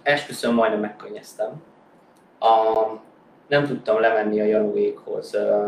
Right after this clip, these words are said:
ö, mindig lázba volt ilyen sales napunk, amikor lementünk, bemutattuk nekik a rendszert, csináltunk róluk pár vágóképet, meg, ö, fotókat, és akkor beszélgettünk velük, hogy jobban megismerjük az adott pincészetet. És, és azért is sajnálom, hogy nem tudtunk lemenni, mert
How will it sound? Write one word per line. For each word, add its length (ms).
ö, 40
mindig 300
lázba 300
volt 180
ilyen 120
sales 320
napunk, 300
amikor 220
lementünk, 520
bemutattuk 440
nekik 180
a 40
rendszert, 600
csináltunk 540
róluk 320
pár 280
vágóképet, 1000
meg, 320
ö, 40
fotókat, 540
és 60
akkor 120
beszélgettünk 680
velük, 320
hogy 120
jobban 260
megismerjük 500
az 80
adott 220
pincészetet. 600
És, 240
és 340
azért 240
is 120
sajnálom, 360
hogy 80
nem 160
tudtunk 340
lemenni, 280
mert 340